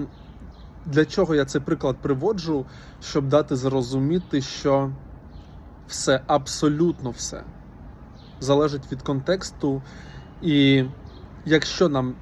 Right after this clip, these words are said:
в якийсь момент не зрозуміло, якщо мені особисто не зрозуміло, да, або тобі, хто дивиться це відео,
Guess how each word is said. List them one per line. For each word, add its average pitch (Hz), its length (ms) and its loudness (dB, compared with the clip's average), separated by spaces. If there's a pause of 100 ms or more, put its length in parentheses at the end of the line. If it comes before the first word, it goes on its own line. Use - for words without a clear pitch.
в 135 40 0
якийсь 139 280 0
момент 135 320 0
не 151 180 2
зрозуміло, 139 600 2
якщо 135 240 0
мені 131 320 2
особисто 127 520 -4
не 117 100 -4
зрозуміло, 117 580 -4
да, 143 220 2
або 123 140 0
тобі, 127 420 -2 (520)
хто - 220 0
дивиться 127 400 0
це 131 200 -4
відео, 123 340 -4